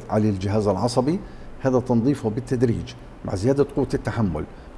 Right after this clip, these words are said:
مع هدوء الأعصاب وإزالة التوتر، مع زيادة تحسين الإرادة، كله يصب في خانة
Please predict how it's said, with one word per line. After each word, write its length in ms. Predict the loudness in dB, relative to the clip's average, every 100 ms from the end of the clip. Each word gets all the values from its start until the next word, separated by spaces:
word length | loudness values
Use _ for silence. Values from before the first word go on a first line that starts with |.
| -4
مع 80 |
هدوء 320 | 0 2 4 2
الأعصاب 540 | 2 0 2 2 2
وإزالة 360 | -2 2 2 2
التوتر، 560 | 0 4 4 0 -6 -6 -14 -16 -14 0
مع 220 | 2 4
زيادة 500 | 4 4 4 6 4 0 0
تحسين 360 | 0 4 4
الإرادة، 560 | 4 4 8 8 10 6 4 -12 -16 -4 2
كله 220 | 6 6
يصب 200 | 4 -4 -2
في 140 | -2
خانة 280 | 0 0